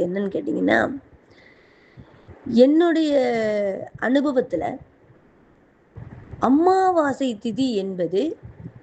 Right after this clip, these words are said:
சூரியனும், தன்னுடைய ஆத்மகாரகனான சூரியனும் தன்னுடைய பலத்தை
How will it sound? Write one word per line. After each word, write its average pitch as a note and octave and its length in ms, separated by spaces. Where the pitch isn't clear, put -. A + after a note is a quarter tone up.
சூரியனும், D4 960
தன்னுடைய G#3+ 640
ஆத்மகாரகனான G#3+ 1300
சூரியனும் A#3 720
தன்னுடைய A3+ 720
பலத்தை G3 680